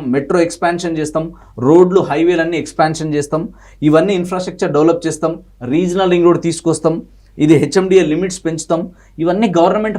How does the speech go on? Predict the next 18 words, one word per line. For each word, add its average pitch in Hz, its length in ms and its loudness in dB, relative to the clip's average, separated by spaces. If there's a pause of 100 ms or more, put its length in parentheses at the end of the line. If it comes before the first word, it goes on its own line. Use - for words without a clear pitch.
ప్రపోజల్స్ 202 500 2
ఉన్నాయి. 127 180 -2 (420)
ఇవన్నీ 196 400 2
అవ్వాలంటే 214 460 4 (920)
ఎ-, 196 120 2 (100)
అమౌంట్ 208 320 2
కావాలి. 113 240 -2 (220)
సెకండ్ 226 300 2
ఏంటంటే 214 300 0
ఇవన్నీ 202 260 2
అయినాయంటే 220 400 2
ఆటోమేటిక్‌గా 208 460 -2
అక్కడ 220 200 -2
డెవలప్‌మెంట్ 180 420 2
అవుతుంది. 104 240 -8 (600)
So 202 60 4 (140)
ఒక 190 100 0 (180)
ఏరియాని 214 240 6